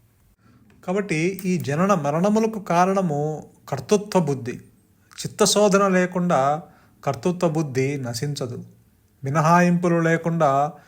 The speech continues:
ఆ యొక్క భగవంతునికి, ఆ లోపల ఉన్న ఆ నిరాకారమైన ఆ జ్ఞానానికి, ఆ ఎరుకకి, ఆ శరణాగతి చేసిన వాడికి కర్తృత్వ బుద్ధి నశిస్తుంది,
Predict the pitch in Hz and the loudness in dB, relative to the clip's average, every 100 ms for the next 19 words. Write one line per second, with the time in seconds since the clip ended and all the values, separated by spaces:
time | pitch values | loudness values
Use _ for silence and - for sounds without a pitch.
0 | _ _ _ 143 147 147 127 117 165 202 | _ _ _ -6 -4 -4 -6 -2 2 2
1 | 220 220 190 135 - - 135 131 151 170 | 2 2 0 -4 -10 -10 -6 -2 -4 0
2 | 180 175 170 165 143 127 147 175 175 170 | 2 2 0 0 -2 0 4 4 4 2
3 | 170 165 165 165 160 160 143 127 127 139 | 4 2 0 -2 -4 -6 -10 -8 -6 -2
4 | 170 196 208 185 131 - 143 131 131 165 | 2 4 2 -4 -10 -10 -6 -4 0 0
5 | 185 196 165 - - - - _ - 147 | 2 0 -2 -10 -16 -20 -20 _ -6 -4
6 | - 135 139 180 190 185 170 165 160 160 | -4 -4 0 4 4 2 -2 -2 -4 -2
7 | 165 151 160 214 - 139 143 - 120 - | -2 4 4 4 0 -4 -4 -6 -6 -6
8 | 165 - 139 139 117 131 123 131 143 - | -6 -4 -4 -4 -4 -4 -4 -6 -8 -8
9 | 131 120 120 117 113 | -12 -8 -8 -8 -10